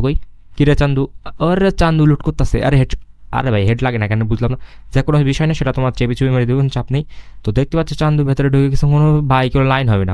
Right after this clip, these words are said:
কোনো লাইন হবে না ভাই, মেরে দিছি মানে তুমি মারি খাওয়া। আর কই সে আর একটা এনিমি লাফছে না, কই রে ভাই কোন দিকে লাফলো? কি, আরে ভাই কেমনে? ভাই মানে ভাই যাই হোক ভাই ওগুলো ছিল আমার ভাই ট্রেনিং ম্যাচ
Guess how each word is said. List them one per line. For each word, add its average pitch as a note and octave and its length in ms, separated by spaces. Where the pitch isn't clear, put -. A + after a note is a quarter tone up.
কোনো D#3 80
লাইন F#3+ 220
হবে A2 180
না F2+ 80
ভাই, - 100
মেরে E3 220
দিছি F#3+ 220
মানে F3 140
তুমি D#3+ 140
মারি C#3+ 140
খাওয়া। A2+ 220
আর - 60
কই C3+ 180
সে C3 100
আর A#2+ 100
একটা - 160
এনিমি D3 220
লাফছে C#3+ 240
না, C#3 60
কই C3 180
রে A#2 140
ভাই - 160
কোন C3 160
দিকে D3 180
লাফলো? G#2 200
কি, F3+ 100
আরে C#3 100
ভাই C3+ 160
কেমনে? E3 300
ভাই G#2 140
মানে C3 280
ভাই A#2 180
যাই C#3+ 180
হোক E3 220
ভাই D3+ 80
ওগুলো D3 260
ছিল C#3+ 120
আমার C#3 200
ভাই B2+ 100
ট্রেনিং D3+ 320
ম্যাচ C3+ 180